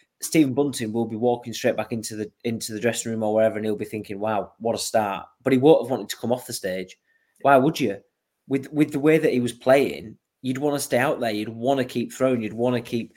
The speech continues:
you, you, you had Martin Schindler under the pump, really, essentially. You had him under your foot. You were, you were, you were pressing on in the game.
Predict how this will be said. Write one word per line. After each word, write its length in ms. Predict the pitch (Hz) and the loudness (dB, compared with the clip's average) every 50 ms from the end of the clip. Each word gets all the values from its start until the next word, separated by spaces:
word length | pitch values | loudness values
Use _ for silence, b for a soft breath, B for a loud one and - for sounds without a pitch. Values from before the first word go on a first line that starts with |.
| B B B B B B _ | B B B B B B _
you, 160 | - 139 147 - | -10 -10 -10 -4
you, 280 | 175 170 165 - 151 151 | 0 0 0 0 -2 0
you 160 | 151 160 147 | 2 4 4
had 280 | 143 180 170 151 127 123 | 4 4 0 0 -2 0
Martin 260 | 131 135 131 107 117 | 0 0 0 0 -2
Schindler 260 | - 139 131 117 123 | -2 -2 2 2 2
under 160 | 120 123 120 | 2 2 2
the 80 | 113 107 | 0 -2
pump, 480 | - - 147 160 156 107 95 92 - - | -2 2 2 2 2 2 -4 -10 -6 0
really, 300 | 120 127 131 120 113 107 | 2 2 2 2 0 -2
essentially. 440 | 104 - 120 127 117 - - 101 | -2 -2 -2 -2 -4 -6 -8 -6
You 100 | 101 107 | 0 0
had 120 | 117 123 131 | 2 2 2
him 120 | 123 127 | 2 2
under 180 | 127 123 113 117 | 2 2 2 0
your 140 | 107 107 - | -2 -2 -4
foot. 260 | - - 127 - - | -2 -2 -2 -2 0
You 100 | 117 117 | -2 -2
were, 120 | 113 110 110 - _ | -2 -2 -4 -6 _
you 160 | 120 120 120 | -4 0 0
were, 120 | 117 110 - - | 0 0 0 -2
you 100 | 135 135 | 0 0
were 80 | 123 - | 0 0
pressing 400 | - - 156 151 - - 123 131 | 0 -2 -2 -2 -2 -4 -2 0
on 140 | 135 131 117 | 0 0 0
in 80 | 110 | -2
the 80 | 110 107 | -4 -2
game. 400 | 107 120 131 131 104 80 78 | 0 2 2 2 2 -2 -6